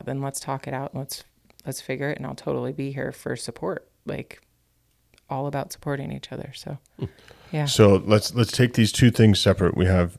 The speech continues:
Speaker 3: Missus Montana moving on to be miss America, Missus America.
Speaker 1: Yeah.
Speaker 3: And then we have the vault.
Speaker 1: Yeah.
Speaker 3: Let's say that the one isn't there. The missus,
Speaker 1: Okay.
Speaker 3: the missus
Speaker 1: Let's
Speaker 3: isn't
Speaker 1: just
Speaker 3: there.
Speaker 1: forget that for a
Speaker 3: Yep.
Speaker 1: minute. Yeah.
Speaker 3: It, it's just the vault.
Speaker 1: Yeah.
Speaker 3: Two years from now,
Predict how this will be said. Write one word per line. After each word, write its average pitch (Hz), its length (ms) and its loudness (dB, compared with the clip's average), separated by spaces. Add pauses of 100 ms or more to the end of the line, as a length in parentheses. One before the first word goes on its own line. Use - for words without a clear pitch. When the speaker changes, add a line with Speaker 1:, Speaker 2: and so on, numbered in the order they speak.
Speaker 3:
Missus 98 360 0
Montana 98 680 4
moving 101 360 6
on 87 200 4
to 98 100 -4
be 90 420 0 (500)
miss 95 160 2
America, 90 580 4 (100)
Missus 90 220 0
America. 87 520 0
Speaker 1:
Yeah. 78 220 -2 (680)
Speaker 3:
And 101 100 2
then 90 100 6
we 90 80 6
have 92 160 2
the 95 60 -2
vault. 87 420 4 (260)
Speaker 1:
Yeah. 71 220 0
Speaker 3:
Let's 101 180 4
say 95 280 2 (320)
that 101 280 2
the 92 220 -2
one 107 240 10
isn't 92 240 4
there. 87 280 2 (120)
The 92 80 0
missus, 165 240 6
Speaker 1:
Okay. 143 200 4
Speaker 3:
the 190 80 6
missus 107 380 8
Speaker 1:
Let's 156 140 8
Speaker 3:
isn't 190 80 8
Speaker 1:
just 165 80 6
Speaker 3:
there. 87 80 6
Speaker 1:
forget - 240 4
that - 180 -4
for - 100 -6
a - 40 4
Speaker 3:
Yep. 104 200 8
Speaker 1:
minute. - 100 -8
Yeah. 131 120 0
Speaker 3:
It, 95 100 0
it's 95 200 -2
just 113 300 4
the 135 80 4
vault. 87 480 4
Speaker 1:
Yeah. 151 200 0 (480)
Speaker 3:
Two 151 160 8
years 113 300 8
from 87 220 0
now, 73 280 2